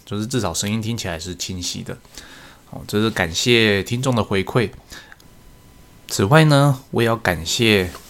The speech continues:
这两年来在 Apple Podcast 有，呃，给我留下五星评价，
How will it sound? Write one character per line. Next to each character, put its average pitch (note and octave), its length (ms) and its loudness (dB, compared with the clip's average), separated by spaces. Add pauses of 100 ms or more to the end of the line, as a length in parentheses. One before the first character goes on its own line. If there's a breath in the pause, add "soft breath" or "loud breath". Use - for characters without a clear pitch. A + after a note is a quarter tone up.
(340)
这 A#2+ 120 -2
两 G2+ 200 2
年 G#2 220 0
来 G2 380 0
在 G2+ 520 -4
Apple B2 300 -4
Podcast B2+ 600 -2 (680 loud breath)
有， F2 400 -4 (800)
呃， F2 380 -6
给 G#2 120 -2
我 G#2+ 80 2
留 F#2 160 0
下 A2+ 240 2
五 F#2 160 0
星 D#3 220 -4
评 G2+ 180 -6
价， F#2+ 440 -4